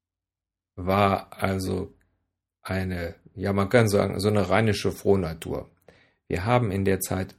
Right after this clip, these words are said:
so viel gelacht. Und da wir beide über diesen, über denselben, äh, rabenschwarzen Humor verfügt haben, ähm, haben wir uns natürlich da die, die Bälle, ähm, gegenseitig zugeschmissen.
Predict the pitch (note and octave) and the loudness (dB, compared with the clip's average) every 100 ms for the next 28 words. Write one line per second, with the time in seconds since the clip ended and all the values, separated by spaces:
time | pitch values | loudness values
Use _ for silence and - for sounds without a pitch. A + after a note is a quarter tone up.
0 | _ - G#2 A2 A2+ A#2+ - F#2 F2+ F#2 | _ -2 0 2 -2 -6 -10 -4 -2 -2
1 | - F2 E2 - - _ _ _ _ _ | -4 -6 -6 -12 -18 _ _ _ _ _
2 | - F#2+ G2 G#2 G2 G2 A2 A2+ G2 G2+ | -8 -2 0 0 0 2 0 0 0 0
3 | F#2+ F#2+ F#2+ - - F#2+ F#2 F#2 F#2 G#2 | 0 -4 -6 -8 -10 -6 -4 -2 4 6
4 | A#2+ A#2+ A#2+ B2 - - - - _ - | 6 4 0 -4 -16 -20 -20 -20 _ -4
5 | F2+ F2+ - F2 F#2 A2+ G#2 - F#2+ G2 | -2 -2 -2 2 2 2 -2 -4 -4 -4
6 | - F#2+ F#2+ A2 A#2+ - E2 - F#2 - | -4 -4 -2 2 2 0 -8 -8 -10 -6
7 | F#2+ F#2+ G#2 A2 - - - _ _ F#2+ | -4 -2 -2 -4 -10 -20 -20 _ _ 0
8 | F#2+ F#2+ F#2+ - F#2+ G#2+ G2+ F#2+ G#2 G#2 | 2 0 -2 -4 -4 0 0 0 -2 -2
9 | G2 - F#2+ F#2 F2+ - - F2 F2 F#2+ | -2 0 -2 -2 -6 -8 -12 -8 -4 -2
10 | G2 F#2+ - F2+ F2+ F2+ - _ _ _ | -2 -2 -4 -6 -6 -8 -12 _ _ _
11 | _ _ _ - F#2 G2 F#2 F#2 F2+ F#2 | _ _ _ -2 0 0 0 -2 -4 -8
12 | - - G2+ G2 E2+ - - F#2 - - | -8 -6 -4 -4 -6 -10 -10 -8 -8 -10